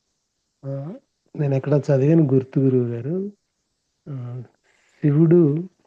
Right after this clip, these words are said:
తపస్సు చేసుకుంటూ ఉంటే పార్వతీదేవి ఆయనకి పరిచర్యలు చేసేది. అప్పుడు మన్మధుడు ఆయన్ని త్రిపురాసుర సంహారం కోసం, వాళ్ళకి కళ్యాణం జరగాలని బాణం వేశారు, వాళ్ళకి పెళ్ళయింది అని.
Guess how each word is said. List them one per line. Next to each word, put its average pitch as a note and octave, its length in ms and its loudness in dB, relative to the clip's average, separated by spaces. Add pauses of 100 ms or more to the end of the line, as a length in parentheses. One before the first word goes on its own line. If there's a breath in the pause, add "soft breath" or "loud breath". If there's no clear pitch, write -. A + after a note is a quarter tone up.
(460)
తపస్సు E3 420 0
చేసుకుంటూ D3 520 0
ఉంటే C#3 320 -2
పార్వతీదేవి C#3 800 -2
ఆయనకి C3+ 560 -4 (100)
పరిచర్యలు C3 500 -4
చేసేది. A#2+ 580 -6 (680)
అప్పుడు E3 300 2
మన్మధుడు D3 840 2 (680)
ఆయన్ని C3 760 -4 (800)
త్రిపురాసుర D#3+ 680 0
సంహారం C3 460 -2
కోసం, C3 360 -6
వాళ్ళకి B2+ 300 -2
కళ్యాణం C#3 480 -2
జరగాలని B2+ 580 -6
బాణం C3 340 -6
వేశారు, B2+ 500 -8
వాళ్ళకి C3+ 500 -4
పెళ్ళయింది B2+ 520 0
అని. D3+ 220 -4